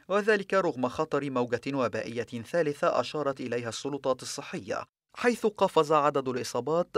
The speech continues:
مرة أخرى بسبب انتشار السلالة الأكثر عدوى التي جرى اكتشافها لأول مرة في بريطانيا.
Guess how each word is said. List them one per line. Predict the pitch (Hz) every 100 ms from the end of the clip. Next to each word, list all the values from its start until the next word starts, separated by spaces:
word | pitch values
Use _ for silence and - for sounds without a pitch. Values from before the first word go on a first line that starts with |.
| -
مرة | 131 117 -
أخرى | 117 117 160 160 190 -
بسبب | 233 233 247 196
انتشار | 175 156 151 175
السلالة | 165 - 143 151 143 -
الأكثر | 117 - 143 - 127 104
عدوى | 170 127 110 143 131
التي | 113 -
جرى | 110 123
اكتشافها | 117 - 117 151 - 131 170
لأول | 160 127 120 107 110
مرة | 160 143 165
في | - 131
بريطانيا. | 117 120 - 151 104 101